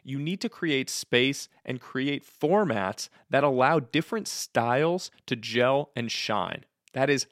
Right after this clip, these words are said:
highly, highly important, not to be overlooked. The next one, big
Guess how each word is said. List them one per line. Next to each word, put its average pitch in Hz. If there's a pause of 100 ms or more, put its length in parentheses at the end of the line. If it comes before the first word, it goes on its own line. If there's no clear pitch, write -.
highly, 139
highly 113
important, -
not 117
to -
be 98
overlooked. 78 (1600)
The 143
next 175
one, 190 (520)
big 170